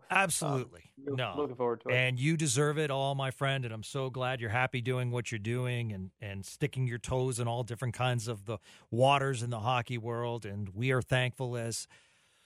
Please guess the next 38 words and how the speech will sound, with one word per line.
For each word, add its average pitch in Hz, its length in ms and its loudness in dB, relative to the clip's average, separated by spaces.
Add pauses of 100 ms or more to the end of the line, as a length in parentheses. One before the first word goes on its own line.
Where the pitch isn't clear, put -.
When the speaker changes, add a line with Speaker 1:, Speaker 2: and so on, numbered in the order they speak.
(520)
Speaker 1:
as 113 200 -4
all 160 240 6
of 147 100 2
us 143 180 2
at 127 80 -4
Spits - 320 -6
and 127 120 -2
Suds 131 300 -2
that 120 120 -2
you're 120 220 0
a 104 40 -2
part 131 380 4
of 113 100 -4
this 120 200 -4
group 123 280 -2
that's 104 200 -6
kind 120 180 0
of 107 60 4
making 110 260 0
this 107 160 -2
podcast 110 640 -2
what 104 180 -6
it 104 100 -6
is 110 220 -6
today. 123 560 0
And 113 240 -2
to - 80 -6
let 120 240 -2
the 127 60 -8
followers 131 560 2
know, 139 520 2
I 110 100 -6
do 143 360 -2
have 127 320 0
South 127 320 2
Carolina 123 400 0
Stingrays 127 580 0
contacts. 135 600 2